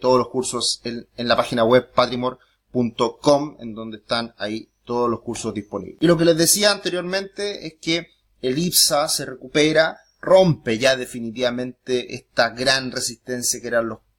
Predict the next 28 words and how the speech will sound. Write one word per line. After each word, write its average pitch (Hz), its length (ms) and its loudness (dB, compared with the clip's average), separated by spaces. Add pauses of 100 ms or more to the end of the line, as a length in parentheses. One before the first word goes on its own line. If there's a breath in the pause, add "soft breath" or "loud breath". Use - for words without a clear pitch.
(120)
cinco 117 360 -2
mil 117 180 0
cuatrocientos, 123 960 0
cinco 113 320 -10
mil 117 180 -4
cuatrocientos 110 640 -4
cincuenta, 127 840 0 (320 loud breath)
cinco 127 360 -4
mil 135 200 2
cuatrocientos 117 720 -2
ochenta, 139 600 0 (300 soft breath)
que 127 140 0
era 127 240 2 (160)
un 120 200 -10
techo 127 260 -6
importante 127 760 -4
que 135 80 -16
se 127 140 -8
había 127 200 -6
respetado 117 600 -2
en 143 60 -6
el 139 80 -8
último 143 340 -10
tiempo 147 260 -6
en 143 80 -4
la 139 60 2
bolsa 143 280 -2
local, 160 360 0